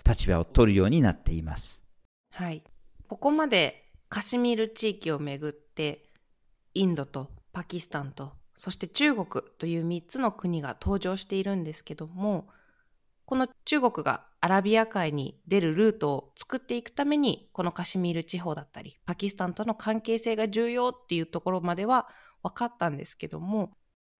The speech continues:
Speaker 2: じゃあどうしてインドとパキスタンにとっても、このカシミール地方がそんなに重要なのかっていうところを、宗教的な理由、資源の理由、そして地政学的な理由という三つの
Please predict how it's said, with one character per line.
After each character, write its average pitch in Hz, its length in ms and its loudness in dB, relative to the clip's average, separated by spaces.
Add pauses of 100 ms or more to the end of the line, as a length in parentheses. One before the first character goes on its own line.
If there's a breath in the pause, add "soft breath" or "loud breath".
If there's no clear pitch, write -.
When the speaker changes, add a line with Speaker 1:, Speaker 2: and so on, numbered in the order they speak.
(280)
Speaker 2:
じ 254 80 6
ゃ - 20 10
あ - 20 4
ど 254 200 6
う 403 60 2
し - 80 -4
て 208 360 0
イ 226 120 2
ン 240 80 4
ド 208 100 0
と 175 120 -4
パ 175 160 -4
キ 202 160 -2
ス - 100 -6
タ 160 180 2
ン 151 180 -4
に 185 140 2
と 277 120 0
っ - 140 -6
て 277 100 0
も、 311 380 4 (100)
こ - 120 0
の 208 100 2
カ 202 120 -2
シ 208 140 -4
ミ 208 140 2
ー 190 40 0
ル 202 100 0
地 196 140 -8
方 175 220 -2
が 143 180 -2 (200)
そ - 180 -2
ん 220 60 6
な 233 100 6
に 226 160 2
重 190 200 4
要 208 140 2
な 220 120 0
の 208 100 0
か - 300 -2 (140)
っ - 20 -20
て 180 100 -6
い 180 100 -2
う 196 60 -2
と 208 120 -6
こ 247 160 -4
ろ 233 140 0
を、 240 280 2 (600 soft breath)
宗 262 200 2
教 247 180 0
的 226 260 -2
な 208 140 2
理 156 160 -2
由、 123 140 -6 (240)
資 - 260 -2
源 202 180 4
の 220 140 2
理 147 160 -4
由、 135 160 -6 (240)
そ - 140 -6
し - 80 -4
て 285 320 0
地 - 80 -4
政 269 260 0
学 269 180 -2
的 247 280 -4
な 214 240 0 (100)
理 185 160 2
由 185 140 2
と - 100 -10
い 170 140 -2
う 165 40 -2
三 196 120 -2
つ 294 160 -4
の 269 240 2